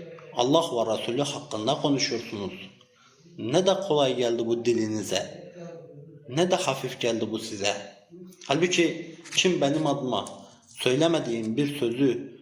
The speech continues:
söylerse cehennemdeki yeri hazırlansın. diyor. İnsanlara bazen uyarıldığı halde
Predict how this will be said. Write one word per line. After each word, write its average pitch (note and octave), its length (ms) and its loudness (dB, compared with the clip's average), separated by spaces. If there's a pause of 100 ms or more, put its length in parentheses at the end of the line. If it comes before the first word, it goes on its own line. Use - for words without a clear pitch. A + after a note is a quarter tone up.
(160)
söylerse F3 920 2 (360)
cehennemdeki A#2+ 880 0
yeri A#2 400 2 (140)
hazırlansın. G#2 800 0 (1700)
diyor. A2 500 -2 (840)
İnsanlara F3 920 4 (380)
bazen E3 420 4
uyarıldığı C#3+ 560 4
halde A2+ 640 -2